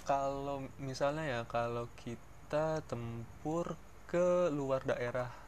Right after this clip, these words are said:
kita gitu kan, dan di situ kita juga ngebawa banyak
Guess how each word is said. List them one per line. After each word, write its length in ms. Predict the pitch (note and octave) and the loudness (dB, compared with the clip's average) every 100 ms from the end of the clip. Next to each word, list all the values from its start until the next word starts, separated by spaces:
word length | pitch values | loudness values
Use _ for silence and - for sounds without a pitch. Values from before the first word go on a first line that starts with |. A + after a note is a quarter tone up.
| - - - | -14 -14 -12
kita 360 | - - C#3 B2+ | -12 -6 -6 -4
gitu 160 | A#2+ A#2 | -4 -2
kan, 400 | A#2 A#2 A#2 B2 B2 B2 A#2+ - - - - - - - - - | -2 -2 -6 -10 -12 -12 -12 -14 -16 -16 -16 -16 -14 -16 -16 -6
dan 160 | B2 B2 B2 B2 B2 B2 A#2+ A#2+ | -4 -4 -6 -6 -6 -4 -6 -4
di 80 | A#2+ | -4
situ 280 | A#2 D3+ D3 | -4 -6 -4
kita 320 | B2+ - D3 | -6 -4 -4
juga 320 | C3+ A#2+ A#2+ | -2 -2 -2
ngebawa 880 | A#2 A2+ A2+ A2 A2+ A2+ A2+ A#2+ C3 | -2 -4 0 0 0 -4 0 0 0
banyak 560 | B2 A2+ A#2 B2 C3+ | 0 0 -2 -2 -4